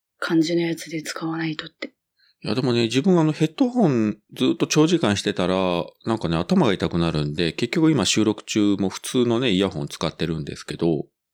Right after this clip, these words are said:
Speaker 2: ヘッドホンあるんだけどね。
Speaker 1: へー。
Speaker 2: こう、耳をずっと圧迫してるのがなんとなく嫌で、長時間。
Speaker 1: うん。
Speaker 2: ポッドキャストはこうやって会話をね、するだけなので、そんなにあの、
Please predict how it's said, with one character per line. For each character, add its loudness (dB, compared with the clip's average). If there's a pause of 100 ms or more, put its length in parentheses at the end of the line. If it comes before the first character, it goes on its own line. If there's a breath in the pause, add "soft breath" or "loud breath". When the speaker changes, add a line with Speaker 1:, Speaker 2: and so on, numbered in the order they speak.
(180)
Speaker 2:
ヘ -2
ッ 2
ド 0
ホ 4
ン -2
あ -2
る -4
ん -8
だ -10
け -14
ど -12
ね。 -6 (320)
Speaker 1:
へ -4
ー。 -10 (400)
Speaker 2:
こ 2
う、 2
耳 2
を 2
ず -2
っ -2
と -6
圧 -6
迫 -6
し -10
て 0
る 0
の -6
が -4
な -2
ん -4
と -2
な -2
く -6
嫌 -2
で、 -12
長 -4
時 -10
間。 -16 (720)
Speaker 1:
う 4
ん。 0 (520)
Speaker 2:
ポ 0
ッ 0
ド 0
キ 0
ャ 2
ス -4
ト 0
は -2
こ -2
う 2
や -8
っ -20
て 2
会 0
話 4
を 2
ね、 0
す -2
る 2
だ 0
け -2
な 0
の -6
で、 -2
そ -2
ん 2
な 2
に 4
あ 0
の、 -2